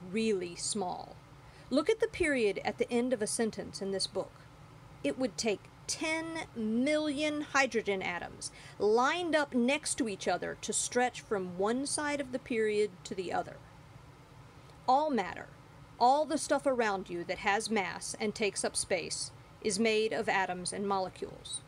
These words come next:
Some things, like this shiny piece of pure copper, are made of just one type of atom, in this case, copper atoms.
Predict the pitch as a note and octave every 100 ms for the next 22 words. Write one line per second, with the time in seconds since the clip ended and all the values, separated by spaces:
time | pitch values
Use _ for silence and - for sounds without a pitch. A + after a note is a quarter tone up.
0 | - - - - - - - G#4 A4 F#3+
1 | - - - - - C4 B3 B3 A#3+ -
2 | C4 C4+ C4 - B3 A#3 G3+ - - G#3+
3 | - A3 - D#3 - - - A#3 A3 G#3+
4 | G3 A3 - G3 G3 F#3+ - B3 A3+ F3+
5 | - - - - - - - - - A#3+
6 | A#3 A3 - F#3 - - - D#4+ - F#2+
7 | - - - -